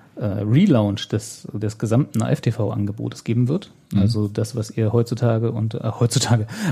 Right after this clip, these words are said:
Speaker 1: was ihr heute noch unter A F T V online punkt de seht, wird es dort bald so nicht mehr geben, sondern, äh, ein, ein neues Design, einen neuen Player in verschiedenen Stufen, Ausbaustufen. Also das,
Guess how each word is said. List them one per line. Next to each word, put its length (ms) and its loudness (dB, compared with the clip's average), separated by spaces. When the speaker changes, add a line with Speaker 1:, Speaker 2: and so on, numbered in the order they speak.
Speaker 1:
was 100 -4
ihr 100 4
heute 220 4
noch 160 4
unter 460 2
A 60 0
F 120 -4
T 100 -2
V 320 2
online 320 2
punkt 140 -2
de 140 0
seht, 340 0
wird 200 0
es 100 -12
dort 220 2
bald 260 -2
so 200 2
nicht 160 2
mehr 120 4
geben, 360 2
sondern, 560 2
äh, 380 2
ein, 280 4
ein 420 0
neues 760 0
Design, 540 2
einen 160 0
neuen 280 2
Player 420 2
in 400 2
verschiedenen 480 0
Stufen, 580 2
Ausbaustufen. 880 2
Also 200 2
das, 280 -2